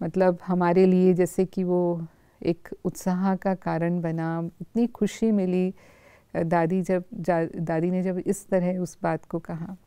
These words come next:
और कभी भी ऐसे होता था जब पांडव भवन में वीआईपीज़ आते थे विजिट करने के लिए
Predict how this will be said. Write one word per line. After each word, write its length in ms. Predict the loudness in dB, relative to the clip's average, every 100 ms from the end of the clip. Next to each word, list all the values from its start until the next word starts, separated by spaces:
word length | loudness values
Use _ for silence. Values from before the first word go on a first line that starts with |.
| _ _ _ _ _ _ _ _ _ _ _ -2
और 80 | 2
कभी 340 | 6 8 10
भी 100 | 10
ऐसे 280 | 10 10 6
होता 300 | 6 6 4
था 180 | 4 0
जब 300 | 4 2 0 _ _ -4
पांडव 300 | -2 0 0
भवन 260 | 2 2
में 180 | 2 2
वीआईपीज़ 580 | 4 4 4 2 0 0
आते 260 | 0 0 -2
थे 180 | -2
विजिट 400 | 0 -2 -2 -4
करने 380 | 0 0 0 -2
के 180 | -2 -2
लिए 420 | 0 0 -2 -4